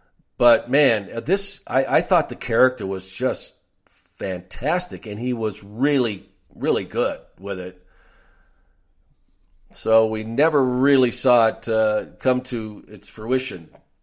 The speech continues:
which I think disappointed a lot of people. I was among them.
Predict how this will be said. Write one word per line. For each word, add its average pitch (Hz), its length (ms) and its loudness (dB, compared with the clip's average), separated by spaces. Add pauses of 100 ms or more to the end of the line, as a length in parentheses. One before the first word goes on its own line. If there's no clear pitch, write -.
(1040)
which 107 200 -10
I 113 140 4
think 123 180 0
disappointed 127 460 2
a 113 60 0
lot 113 200 2
of - 80 -8
people. 127 260 -2
I 113 120 2
was 110 160 0
among 107 340 0
them. 92 220 -8